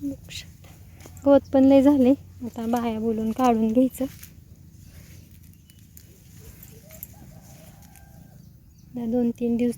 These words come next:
तीन दिवस, दोन तीन दिवसांनी जर पाऊस हडकला ना मग बाया बोलावं लागते ना, चिखलात काही काढत नाही त्या. हे बघा अशी वांगी लावलेली आहे, तिथे शापू मी टाकलेला होता, बघा शापू पण उगून आला. पावसाने लय पटपट उगून येतात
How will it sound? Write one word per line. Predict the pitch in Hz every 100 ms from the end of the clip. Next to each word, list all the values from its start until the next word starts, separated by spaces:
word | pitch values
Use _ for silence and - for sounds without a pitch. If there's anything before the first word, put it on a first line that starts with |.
| -
तीन | 254 240
दिवस, | 226
दोन | 226 247
तीन | 240 262 247
दिवसांनी | 254 240 240
जर | 233
पाऊस | - 254 233 269
हडकला | 269 254 240
ना | 240 - - - - -
मग | 233
बाया | 240 226
बोलावं | 214 214 208 208
लागते | 226 - 233
ना, | 208 214
चिखलात | - 277 247 220 -
काही | 240 -
काढत | 247 226 -
नाही | 226 214
त्या. | 254 - _ _ _ _ _ _ _ _ _ -
हे |
बघा | 226 _
अशी | 233 - 240
वांगी | 240 226 226
लावलेली | 247 233 233 226
आहे, | 233 214 220 220
तिथे | 233 -
शापू | 226 269 254 254
मी | 240 240
टाकलेला | 269 254 240 240
होता, | 247 247 294 _ _ _ _ _ _
बघा | 247 -
शापू | - 247 - _
पण | 269 269
उगून | 240 214
आला. | 214 220
पावसाने | - 302 302 294 285
लय | 294
पटपट | 294 - 240 233
उगून | 220 220
येतात | 220 214